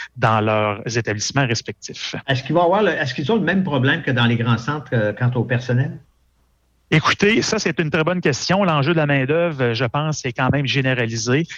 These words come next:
Speaker 1: Donc, euh, j'espère que ces personnes vont pouvoir profiter de la clientèle étudiante qui va être disponible au cours des prochaines semaines, puisque, évidemment, le, le milieu scolaire va être mis sur pause pendant la période estivale. Mais absolument, je pense que même avant la pandémie,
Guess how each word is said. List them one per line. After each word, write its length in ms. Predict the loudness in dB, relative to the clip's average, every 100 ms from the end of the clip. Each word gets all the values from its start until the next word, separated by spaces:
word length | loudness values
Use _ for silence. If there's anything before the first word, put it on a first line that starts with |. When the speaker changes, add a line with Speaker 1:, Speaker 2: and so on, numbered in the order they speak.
| -18
Speaker 1:
Donc, 420 | -4 -2 0 -2 0
euh, 380 | 0 2 0 0
j'espère 540 | 0 -2 0 0 0
que 80 | -2
ces 160 | -2
personnes 340 | -2 -4 -2 -2
vont 160 | -2
pouvoir 260 | -2 0 0
profiter 380 | 0 -4 -2 -2
de 80 | 0
la 80 |
clientèle 400 | 0 0 0 0
étudiante 480 | 0 -2 -2 0 0
qui 140 | -2 -2
va 140 | -2
être 140 | 0 -2
disponible 460 | -2 -2 2 2 0
au 40 |
cours 140 | -2
des 100 | -2
prochaines 280 | -2 0 -2
semaines, 340 | 0 0 0 0 -8 -10
puisque, 220 | -8 -4
évidemment, 460 | -2 0 0 2 0 -2 -12 -6
le, 260 | -2 0 0
le 100 | -2
milieu 160 | 0 0
scolaire 340 | 2 2 2
va 80 | 0
être 100 | -4
mis 80 | -8
sur 160 | -6
pause 240 | -2 -2 0
pendant 200 | -2 0
la 100 | 0
période 240 | -2 -2
estivale. 480 | -4 -4 0 0 0 -4 -12 -6
Mais 280 | 0 0 0
absolument, 460 | -2 -4 -4 -2
je 80 | -2
pense 240 | 0 -2 -2
que 80 |
même 220 | 0 0 0
avant 280 | -2 0 0
la 100 | 0
pandémie, 460 | -2 -4 -2 -4